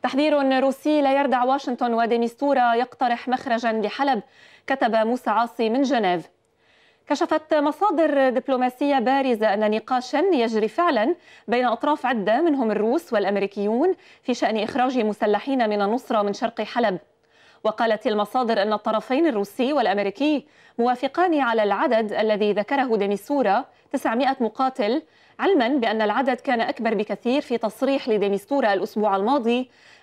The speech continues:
أمام مجلس الأمن، عندما قال إن عدد مقاتلي هذا التنظيم يشكل خمسين في المائة من مجموع المقاتلين شرق حلب البالغ ثمانية آلاف مقاتل.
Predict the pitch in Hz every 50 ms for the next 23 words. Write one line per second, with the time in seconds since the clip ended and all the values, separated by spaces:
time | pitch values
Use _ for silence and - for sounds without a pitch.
0 | - - 226 247 240 233 220 214 220 226 220 226 220 220 - 269 208 - 285 269
1 | 240 208 208 208 208 196 202 196 190 - - 311 277 233 220 247 262 - _ -
2 | - - - 254 254 240 226 247 247 254 220 226 220 220 220 220 - 233 220 -
3 | 277 247 277 269 269 233 220 214 214 - 220 208 196 214 254 285 320 285 233 220
4 | - 269 - - 277 226 226 - - 269 226 220 220 - - 277 311 349 311 -
5 | - 233 208 226 262 254 226 220 233 226 - - - - - - - 233 233 226
6 | 226 220 226 254 302 311 294 254 226 220 214 - 226 220 - 262 220 254 277 269
7 | - - 277 240 - - - - 262 233 220 202 - - 208 220 190 233 262 262
8 | 240 233 - - _ - 240 208 208 208 240 277 302 302 277 269 262 262 - 185
9 | 208 220 233 226 - 233 220 - - 269 285 277 - 269 202 180